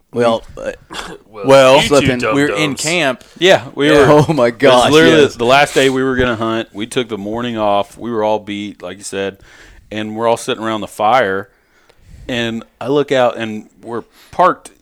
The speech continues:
Speaker 4: in the aspens or whatever, and you can look out over this big pasture area. And all of a sudden, I just look out into the field. We've never seen any type of wildlife in this area at all, besides a coyote here and there.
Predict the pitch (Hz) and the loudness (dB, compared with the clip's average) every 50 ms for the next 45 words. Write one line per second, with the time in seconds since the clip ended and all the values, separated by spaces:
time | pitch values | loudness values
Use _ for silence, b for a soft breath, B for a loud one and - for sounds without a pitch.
0 | _ - 127 127 120 110 107 104 101 98 - - 110 113 113 113 - - 104 95 | _ -10 -8 -8 -6 -6 -6 -4 -6 -6 -4 -2 0 0 0 -2 -4 -10 -12 -12
1 | 92 90 95 95 95 95 98 95 92 95 80 92 101 104 101 95 92 95 95 98 | -10 -10 -10 -8 -6 -4 -4 -4 -6 -8 -10 -12 -12 -14 -14 -14 -14 -16 -14 -8
2 | 107 107 - 110 101 98 87 85 - - - 101 98 92 92 90 90 87 - _ | -8 -8 -6 -4 -4 -4 -4 -4 -8 -12 -12 -12 -12 -10 -10 -12 -12 -12 -14 _
3 | - 98 92 87 _ - - 85 82 80 - - - 82 80 82 82 80 78 80 | -12 -12 -12 -12 _ -14 -10 -10 -10 -10 -10 -14 -14 -14 -12 -12 -12 -12 -12 -14
4 | 80 - b b b b b b b - 92 98 104 113 113 104 - - 104 101 | -14 -16 b b b b b b b -16 -10 -6 -4 -4 -4 -6 -8 -12 -10 -10
5 | 95 92 95 95 - - 104 98 - 104 95 92 90 92 90 85 - - 107 101 | -10 -12 -12 -14 -10 -10 -10 -8 -6 -6 -6 -6 -6 -10 -18 -18 -18 -14 -12 -12
6 | 95 87 - _ - - 110 127 143 139 123 107 - - 104 101 104 107 104 101 | -12 -12 -12 _ -16 -12 -4 -4 -4 -2 -4 -6 -10 -10 -10 -8 -8 -8 -8 -8
7 | 92 - 113 104 92 - 82 78 82 90 87 85 80 78 78 78 82 - - 90 | -10 -6 -4 -6 -4 -6 -10 -12 -8 -6 -6 -8 -8 -12 -16 -16 -16 -14 -14 -14
8 | 90 90 87 82 - - 90 85 82 85 85 85 82 80 80 85 87 82 78 78 | -14 -12 -14 -14 -12 -12 -10 -10 -10 -10 -10 -10 -12 -12 -10 -10 -10 -10 -10 -12
9 | _ b b b b b b b b _ - 98 92 87 90 82 _ - - 92 | _ b b b b b b b b _ -10 -8 -8 -8 -10 -16 _ -12 -8 -6
10 | 82 85 87 82 80 - - 82 80 80 80 82 82 80 78 76 | -6 -4 -6 -6 -10 -12 -16 -16 -16 -16 -16 -16 -16 -16 -16 -18